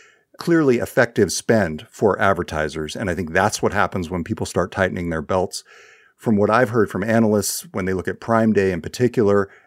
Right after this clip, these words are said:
it also happened there where people went from buying things that they wanted to have to buying things that they needed to have, staples and that sort of thing, and just looking at Prime Day as an opportunity to save money on things they'd otherwise buy.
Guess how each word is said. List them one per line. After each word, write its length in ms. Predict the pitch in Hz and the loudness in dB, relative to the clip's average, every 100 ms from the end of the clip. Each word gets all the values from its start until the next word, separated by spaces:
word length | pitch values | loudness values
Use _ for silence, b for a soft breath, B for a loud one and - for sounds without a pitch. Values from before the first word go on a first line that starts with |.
| b | b
it 100 | 101 | 2
also 260 | 107 - 98 | 2 2 2
happened 320 | 98 92 85 | 2 0 0
there 340 | 110 110 92 | 2 4 2
where 240 | 85 90 85 | 2 2 2
people 440 | - 113 104 95 | 0 -2 0 0
went 320 | 90 95 - - | 0 -2 -4 -6
from 340 | 98 85 78 | -4 -4 -4
buying 380 | - 107 110 107 | 0 2 2 2
things 360 | 110 101 85 | 2 0 0
that 120 | 92 90 | 0 2
they 100 | 90 | 2
wanted 360 | 107 139 131 | 4 2 2
to 100 | 110 | 2
have 460 | 107 104 104 98 - _ _ - | 2 2 2 -2 -10 _ _ -6
to 220 | 101 87 | -4 -2
buying 300 | 98 90 85 | 2 2 0
things 200 | 82 73 | -4 -6
that 100 | 76 | -4
they 120 | 78 | -4
needed 300 | 76 80 71 | -2 -4 -4
to 80 | 67 | -4
have, 280 | 67 62 - | -4 -4 -4
staples 580 | - 95 - 80 71 - | 2 4 4 2 2 -2
and 120 | 73 | -2
that 120 | 71 | -2
sort 180 | - 73 | -2 -4
of 60 | 65 | -4
thing, 140 | 73 | -4
and 80 | 73 | -4
just 160 | 98 | -2
looking 300 | 104 101 90 | -2 0 -2
at 100 | 80 | -4
Prime 280 | - 92 85 | 0 0 0
Day 280 | 80 78 73 - B B B B | -2 -2 -4 -10 B B B B
as 280 | 98 85 85 | 0 2 2
an 80 | 90 | 0
opportunity 680 | 82 87 - 85 80 80 | 0 -2 -2 -4 -2 -4
to 580 | - - 95 80 78 76 - B B B B B B | -6 -6 -2 0 -2 -4 -10 B B B B B B
save 240 | - 131 101 | -2 0 2
money 260 | 104 90 82 | 2 2 0
on 140 | 80 | -2
things 220 | 87 78 | -2 -2
they'd 140 | 78 71 | -2 0
otherwise 380 | 69 73 82 | -2 -4 -6
buy. 320 | - 80 - | -4 -2 -4